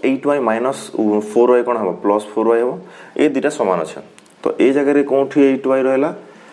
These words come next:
ପ୍ଲସ୍ ଏଇଟ୍ ୱାଇ, ଏ ଜାଗାରେ ଆମେ minus ହେଇଯିବ। clear? ତ ଏଇଟାକୁ ଯଦି ଆଉ ଟିକେ simplify କରିବା, ଆମେ କ'ଣ ହେଇଯିବ ଦେଖ,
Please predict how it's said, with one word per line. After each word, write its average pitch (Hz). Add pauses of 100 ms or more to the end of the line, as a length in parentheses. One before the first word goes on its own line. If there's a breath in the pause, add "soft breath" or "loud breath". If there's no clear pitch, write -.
(1120 loud breath)
ପ୍ଲସ୍ 117
ଏଇଟ୍ 135
ୱାଇ, 160 (420)
ଏ 110
ଜାଗାରେ 107
ଆମେ 104
minus 95
ହେଇଯିବ। 82 (280)
clear? 127 (580 loud breath)
ତ -
ଏଇଟାକୁ 175
ଯଦି 175
ଆଉ 151
ଟିକେ 156
simplify 117
କରିବା, 95
ଆମେ 98
କ'ଣ 123
ହେଇଯିବ 117
ଦେଖ, 104